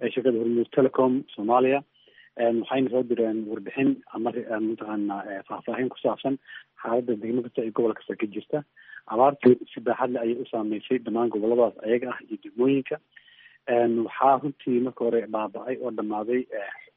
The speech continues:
een, xoolihii. Inta badan dadka goboladan degan waa dad xoololey ah iyo dad beero tacabata ah, inta labadaba.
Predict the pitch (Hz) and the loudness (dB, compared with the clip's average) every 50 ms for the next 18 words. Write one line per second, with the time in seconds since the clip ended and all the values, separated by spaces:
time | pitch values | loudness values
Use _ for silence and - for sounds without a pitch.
0 | _ _ 104 104 98 95 95 92 87 - - - - 113 110 120 139 139 143 143 | _ _ -6 -6 -4 -4 -6 -6 -8 -10 -10 -8 -4 0 4 4 4 6 4 0
1 | 151 160 - _ - - - - - - _ - 151 143 151 123 123 123 127 127 | -2 -2 -6 _ -20 -20 -20 -20 -20 -14 _ -6 0 2 2 4 4 4 4 4
2 | 123 120 120 - 131 110 117 120 120 123 117 110 104 113 107 107 113 110 107 110 | 2 0 -2 -6 -2 0 2 4 4 4 2 2 -2 -2 -2 -2 -2 -2 -2 -2
3 | 113 120 - - _ 117 107 107 113 123 143 143 135 147 139 - _ _ _ _ | -4 -4 -6 -6 _ -6 -2 0 4 4 4 4 2 -2 -6 -8 _ _ _ _
4 | _ _ _ _ _ 113 113 110 127 117 117 107 113 113 117 117 - - 101 92 | _ _ _ _ _ -6 -2 0 -2 -2 -2 -4 -2 -2 -2 -2 -2 -4 -6 -6
5 | 104 98 - 110 - 143 117 117 - - 117 - - - 123 117 120 113 110 98 | -6 -8 -10 -10 -8 -8 -8 -6 -6 -8 -8 -8 -8 -6 -2 -2 0 0 -2 -4
6 | 92 82 85 | -6 -10 -12